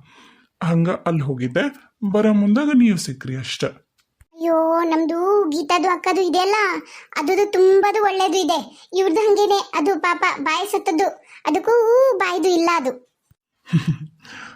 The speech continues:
Speaker 1: ಹೌದು. ಸರಿ, ನನಗೂ ಇನ್ ಲೇಟ್ ಆಗತ್ತಾ? ಆ, ರೇಷ್ಮಾ ಅವ್ರೆ, ನಿಮ್ಮನ್ನ ನಿಮ್ಮೂರ್ವರೆಗೂ ಕಾರ್ ಒಳಗ್ ಬಿಡ್ತೀನಿ, ಓಕೆನಾ? ಯಾಕಂದ್ರ ಭಾಳ ಲೇಟ್ ಆಗೈತಿ, ನೀವು ಹೋಗಕ್ ಕಷ್ಟ ಆಗತ್ತೆ ಅನ್ಸತ್ತ.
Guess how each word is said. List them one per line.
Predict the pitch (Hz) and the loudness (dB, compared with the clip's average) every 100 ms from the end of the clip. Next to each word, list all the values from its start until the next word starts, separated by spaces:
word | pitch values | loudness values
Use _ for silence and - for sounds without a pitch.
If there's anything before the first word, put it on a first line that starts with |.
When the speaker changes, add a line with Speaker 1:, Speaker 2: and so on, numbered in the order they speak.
| _ | _
Speaker 1:
ಹೌದು. | - 135 123 - _ _ - _ _ _ _ _ _ | -8 -6 -6 -12 _ _ -20 _ _ _ _ _ _
ಸರಿ, | - 151 123 - - | -4 -4 -4 -10 -4
ನನಗೂ | 156 147 156 | 0 0 0
ಇನ್ | 170 151 | 2 2
ಲೇಟ್ | 147 147 | 0 0
ಆಗತ್ತಾ? | 147 135 131 151 - _ _ _ | -4 -6 -8 -10 -12 _ _ _
ಆ, | 175 170 170 214 165 | -2 0 0 -2 -2
ರೇಷ್ಮಾ | 170 175 190 | -2 0 0
ಅವ್ರೆ, | 175 139 117 _ _ _ - | 2 -2 -6 _ _ _ -2
ನಿಮ್ಮನ್ನ | 175 180 180 190 247 254 _ _ | 2 4 4 2 0 -2 _ _
ನಿಮ್ಮೂರ್ವರೆಗೂ | 160 160 170 190 185 175 214 | -2 0 0 0 0 2 0
ಕಾರ್ | 214 156 160 | -2 -2 0
ಒಳಗ್ | 160 147 | -2 -2
ಬಿಡ್ತೀನಿ, | 147 - 147 131 123 - - _ _ _ _ - | -4 -6 -6 -6 -8 -20 -20 _ _ _ _ -8
ಓಕೆನಾ? | 160 - 151 147 151 135 - - | -6 -4 -4 -2 -2 -4 -10 -10
ಯಾಕಂದ್ರ | 147 160 160 160 156 139 110 127 | -2 -2 2 2 2 0 -6 -4
ಭಾಳ | 127 151 | -2 0
ಲೇಟ್ | 170 151 165 | 0 0 0
ಆಗೈತಿ, | 170 156 143 170 165 | -2 -2 -4 -4 -2
ನೀವು | 151 147 143 | -2 -4 -4
ಹೋಗಕ್ | 143 147 165 | -6 -6 -6
ಕಷ್ಟ | 156 151 - | -8 -8 -8
ಆಗತ್ತೆ | 147 139 139 | -6 -6 -8
ಅನ್ಸತ್ತ. | 135 135 | -10 -12